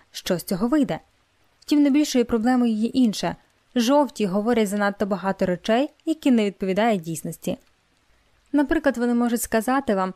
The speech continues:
що перевірили окремі нюанси, хоча самі навіть не починали роботу, або ж почнуть запевняти, що уважні до дрібниць,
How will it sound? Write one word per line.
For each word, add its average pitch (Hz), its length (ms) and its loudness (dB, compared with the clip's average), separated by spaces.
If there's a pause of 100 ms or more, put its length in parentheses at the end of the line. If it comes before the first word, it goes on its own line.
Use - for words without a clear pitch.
що - 240 -4
перевірили 226 580 0
окремі 214 340 0
нюанси, 202 520 0 (260)
хоча 240 400 -2
самі 226 440 0
навіть 196 300 0
не 196 80 0
починали 196 500 -2
роботу, 202 420 -2 (340)
або 277 240 2
ж 269 60 -6
почнуть 254 320 0
запевняти, 240 520 0
що 214 220 -2
уважні 220 420 -2
до 202 100 -2
дрібниць, 220 520 -2